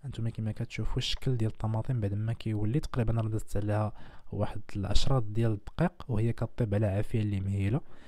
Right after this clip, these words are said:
دابا غادي ناخذ الميكسور وغادي نميكسيها مزيان، يعني غادي نطحنها مزيان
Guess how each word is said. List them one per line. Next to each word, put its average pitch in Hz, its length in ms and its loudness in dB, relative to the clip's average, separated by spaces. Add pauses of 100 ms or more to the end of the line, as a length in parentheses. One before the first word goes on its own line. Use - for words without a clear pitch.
(240)
دابا 156 200 8
غادي 156 200 6
ناخذ 160 380 4
الميكسور 123 480 2
وغادي 135 360 4
نميكسيها 131 560 2
مزيان، 92 320 0
يعني 98 180 -2
غادي 101 160 -2
نطحنها 104 440 -4
مزيان 98 440 0